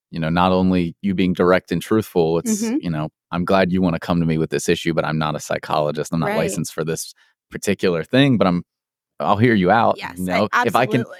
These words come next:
Speaker 1: if I can do something within my power to help you just at work, we can do that." But,
Speaker 2: Mm-hmm.
Speaker 1: you know, that,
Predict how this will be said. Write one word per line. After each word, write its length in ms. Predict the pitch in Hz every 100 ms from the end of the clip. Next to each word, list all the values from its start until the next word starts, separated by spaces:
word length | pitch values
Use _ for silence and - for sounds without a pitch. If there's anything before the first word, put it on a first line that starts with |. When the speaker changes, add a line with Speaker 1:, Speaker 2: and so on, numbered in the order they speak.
| 185
Speaker 1:
if 100 | 107
I 120 | 127
can 200 | - 101
do 120 | 101
something 320 | 107 104 95 92
within 260 | 87 90
my 200 | 92 107
power 300 | 107 92 82
to 80 | 82
help 260 | 87 82 87
you 200 | 85 80
just 320 | - 87 -
at 120 | 76
work, 280 | 101 113 -
we 100 | 90
can 180 | 87 85
do 140 | 80 85
that." 280 | 87 87 -
But, 220 | 82 -
Speaker 2:
Mm-hmm. 80 | _ _ _ _
Speaker 1:
you 120 | 98
know, 100 | 85
that, 180 | 95